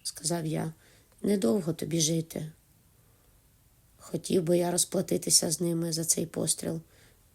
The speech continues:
відповів він. "Том", промовив Сквайр, "скажи мені, чи ти прощаєш мене?"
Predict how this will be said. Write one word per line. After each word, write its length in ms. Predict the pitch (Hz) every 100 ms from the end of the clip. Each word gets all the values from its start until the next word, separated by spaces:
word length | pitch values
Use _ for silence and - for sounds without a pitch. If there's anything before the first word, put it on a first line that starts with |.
| -
відповів 480 | 156 - 151 160
він. 240 | 156 156 160 - _ _ _ _ _ _ - _
"Том", 340 | 240 240 180 156 -
промовив 460 | - 170 165 156 156
Сквайр, 400 | - 165 165 160 - _ _
"скажи 460 | - - 254 254 254
мені, 320 | 196 170 160 - - -
чи 140 | 262
ти 100 | 294
прощаєш 720 | 277 240 - 254 233 196 -
мене?" 280 | 175 160